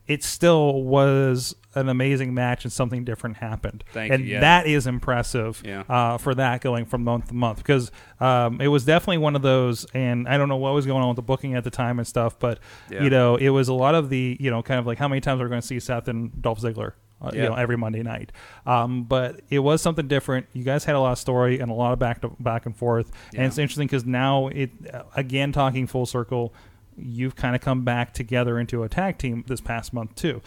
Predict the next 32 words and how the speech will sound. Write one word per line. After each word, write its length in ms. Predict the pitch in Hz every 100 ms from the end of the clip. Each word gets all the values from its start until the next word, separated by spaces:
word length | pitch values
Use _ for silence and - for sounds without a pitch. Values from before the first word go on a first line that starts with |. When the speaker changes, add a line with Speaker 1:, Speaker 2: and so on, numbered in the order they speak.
| -
Speaker 1:
Can 100 | -
you 0 |
Speaker 2:
Yeah. 60 | 147
Speaker 1:
talk 180 | 180 190
about 200 | 208 180
a 20 |
little 200 | 165 160
bit 120 | 151
of, 80 | 147
like, 200 | 135 131
uh, 280 | 147 127 123 131
uh, 160 | 123
coming 240 | 120 156 165
to 40 |
R 140 | 147 143
W 320 | 143 131 135
A, 240 | 127 131 127 - _
that 260 | 127 123 113
vibe 380 | 117 120 120 120
and 100 | 117
that 140 | 117
path 240 | - 110 123
for 160 | 123 110
you? 120 | 107 - _ _
Speaker 2:
Yeah. 300 | - 107 95 - -
Um, 460 | 110 110 110 107 104 - - _ _ _ _ _ _ _ _ _ _
if 120 | -
I 80 | 135
had 80 | 156
to 60 |
thank 180 | - 127
anybody 460 | 120 117 98 98